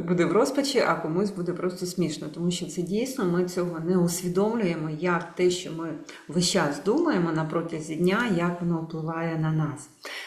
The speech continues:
Буде ось така техніка. І схожа техніка буде для того, щоб, ем,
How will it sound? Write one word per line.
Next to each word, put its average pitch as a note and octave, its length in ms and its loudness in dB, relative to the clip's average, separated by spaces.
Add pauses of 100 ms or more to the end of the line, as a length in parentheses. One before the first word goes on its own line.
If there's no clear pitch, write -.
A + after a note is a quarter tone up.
(140)
Буде G3+ 300 6
ось E3+ 280 0
така - 360 -2
техніка. G#3+ 720 0 (640)
І F3+ 460 6
схожа E3 500 4
техніка D#4 720 2
буде F3 640 2
для D#3 220 -4
того, G#3 360 0
щоб, E3+ 640 -2 (920)
ем, D#3 920 -4